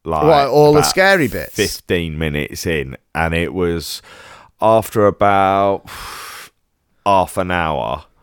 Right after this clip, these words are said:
Speaker 1: I was just like, "Well, she ain't coming back." <laughs>
Speaker 2: She left?
Speaker 1: <laughs>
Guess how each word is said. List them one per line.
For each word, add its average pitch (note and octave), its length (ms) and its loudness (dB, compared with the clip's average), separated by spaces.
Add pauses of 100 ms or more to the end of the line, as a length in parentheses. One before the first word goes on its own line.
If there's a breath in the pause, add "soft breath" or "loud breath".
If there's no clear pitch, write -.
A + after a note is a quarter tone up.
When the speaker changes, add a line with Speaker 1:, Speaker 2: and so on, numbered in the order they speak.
(440)
Speaker 1:
I F2+ 160 -2
was F2 240 -4
just F2 240 -8
like, E2 220 -2
"Well, E2 100 -4
she - 160 -4
ain't D#2+ 240 -2
coming B1+ 360 -8
back." C2 300 -6 (840 soft breath)
<laughs> G#3 680 2
Speaker 2:
She A#3 200 2
left? G#3 720 0
Speaker 1:
<laughs> G3 60 2